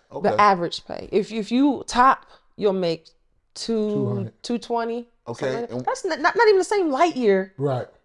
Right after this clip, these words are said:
Speaker 2: Come on.
Speaker 1: But what, so what's the average? So when, how, overseas,
Speaker 2: So you're
Speaker 1: like
Speaker 2: talking about my W N B A salary, I was making that one month overseas. My whole W N B A salary.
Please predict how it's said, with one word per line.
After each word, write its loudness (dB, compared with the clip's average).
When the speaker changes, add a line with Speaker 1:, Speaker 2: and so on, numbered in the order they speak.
Speaker 2:
Come -8
on. -8
Speaker 1:
But -6
what, -2
so -4
what's -4
the -4
average? -2
So -6
when, -6
how, -6
overseas, -2
Speaker 2:
So 4
you're 4
Speaker 1:
like -4
Speaker 2:
talking 4
about 0
my 0
W 2
N 2
B -2
A -4
salary, -2
I 2
was 0
making -4
that -6
one -6
month -10
overseas. -8
My -2
whole 2
W 2
N -
B -10
A -16
salary. -10